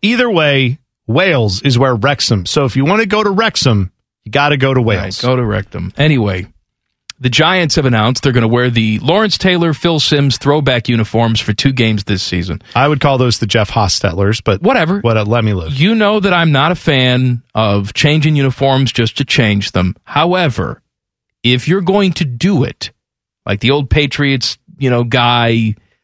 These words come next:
Speaker 2: hiking the football, the old Broncos uniforms, those are heritage classic looks. That's what I like. If you're
Speaker 1: Yeah.
Speaker 2: gonna go retro, do something like that.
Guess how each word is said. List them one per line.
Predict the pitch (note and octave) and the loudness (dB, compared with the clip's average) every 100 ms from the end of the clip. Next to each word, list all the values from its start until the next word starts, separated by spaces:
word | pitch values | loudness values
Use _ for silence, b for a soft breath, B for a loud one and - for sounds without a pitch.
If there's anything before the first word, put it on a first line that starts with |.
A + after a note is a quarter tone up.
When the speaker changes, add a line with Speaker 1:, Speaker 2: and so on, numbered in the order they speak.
| _ | _
Speaker 2:
hiking | - C#3 C#3+ | -2 0 2
the | B2+ | 0
football, | - C#3+ - A#2+ A2 A2 A2 G#2+ B B - | 0 -2 0 0 2 2 0 -4 B B -4
the | A2+ | 0
old | B2+ B2 | 0 0
Broncos | C#3 C3 C3 C3 A2+ | 0 2 0 0 0
uniforms, | A#2+ A#2 - A#2 A2 G#2 B B - | 0 0 0 0 0 -2 B B -2
those | C4+ D4+ | 0 2
are | C4 F3 _ | 0 -2 _
heritage | - - G3 A3 G3+ F#3+ D#3 - | -8 -2 2 2 0 -2 -2 -6
classic | - D3+ D3+ C#3 C3 A2 | -2 0 2 0 0 -2
looks. | G2 G2 - - - _ _ _ _ | -2 -2 -2 -6 -6 _ _ _ _
That's | - C4 - | -2 -2 0
what | G3+ E3+ | 0 0
I | D3 | 0
like. | B2+ F#2 E2+ - _ _ _ _ | 0 -2 -6 -14 _ _ _ _
If | C#3+ G3+ | -2 2
you're | A#3+ | 2
Speaker 1:
Yeah. | |
Speaker 2:
gonna | G#3 | 2
go | G#3+ G#3+ | 0 0
retro, | F3+ F#3+ - F#3 D3+ | -2 -2 0 0 0
do | D#3 | 0
something | D3+ D#3+ C3 C3+ | 0 0 0 0
like | B2+ A2+ | 0 0
that. | - G#2 | 0 -2